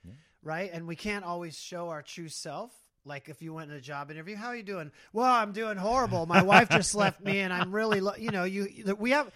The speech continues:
Speaker 2: some
Speaker 1: Filters.
Speaker 2: masks. Yeah, we, some masks we
Speaker 1: Yeah.
Speaker 2: have to wear for society. And, uh, and where do we draw the line? You know what I mean? So we, we play these different roles in different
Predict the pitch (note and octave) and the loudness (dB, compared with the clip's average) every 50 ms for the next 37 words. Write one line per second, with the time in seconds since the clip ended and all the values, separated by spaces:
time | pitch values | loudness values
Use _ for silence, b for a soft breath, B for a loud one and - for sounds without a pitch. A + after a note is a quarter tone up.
0 | B B B - - - C4 C4+ G#3 F#3+ - - D#3 D3+ F3 F3+ - - - - | B B B -10 -4 0 4 6 6 6 6 4 4 2 2 0 -4 -10 -14 -18
1 | _ _ G#3 A#3 G3+ C#3+ B2+ F3 G#3 G3 - - C4+ C4+ C4+ B3 A3 G3+ F#3 - | _ _ -2 -2 -2 -2 -2 -6 -6 -6 -4 -4 -6 -4 -4 -6 -6 -6 -6 -8
2 | - - F3 E3 D#3 D#3+ E3+ D3+ - - D#3 C#3 C#3+ C#3 B2+ A#2+ - C3 - - | -10 -8 -8 -6 -4 -4 -4 -6 -6 -10 -10 -8 -8 -8 -10 -10 -12 -14 -14 -14
3 | B2 - - C3 A#2+ A#2 A#2 A#2 A#2+ A#2+ b b b b b b b b D3 D#3 | -12 -10 -10 -8 -8 -8 -8 -10 -12 -12 b b b b b b b b -8 -4
4 | E3 F3 - - E3+ E3+ E3+ F3 F3 E3 F3+ F3 F3+ F3+ F3+ F3 E3 C#3 D#3 E3+ | -4 -4 -4 -4 -6 -6 -6 -8 -6 -4 -4 -2 -2 -4 -6 -8 -8 -6 -4 -4
5 | E3 D#3 C#3 D3 C#3+ C#3+ C#3+ C#3 C3+ C3 A#2+ A2 G#2+ b b b b b b b | -4 -4 -6 -8 -8 -8 -8 -8 -8 -10 -12 -14 -16 b b b b b b b
6 | b b b b _ _ - F3 F3+ G3 F#3+ F#3 F3+ F3 F3 F3+ F#3 E3+ - - | b b b b _ _ -8 -4 -2 -2 0 -2 -2 -4 -4 -6 -8 -8 -6 -4
7 | F3+ E3+ E3 E3+ E3 E3 E3 D#3 D#3+ D#3+ D3 - E3 E3+ E3+ E3+ E3 E3 C#3 C3 | -4 -4 -4 -4 -6 -6 -6 -8 -10 -6 -4 -4 -4 -2 -4 -4 -6 -8 -10 -8
8 | D3+ D#3+ - E3 D3+ C#3 D3 D3+ C#3+ C#3+ C3+ C#3+ C3+ B2+ C#3+ C3+ C#3 C#3 C3+ C3 | -10 -10 -10 -10 -10 -10 -8 -8 -8 -8 -10 -12 -12 -14 -14 -12 -12 -12 -14 -14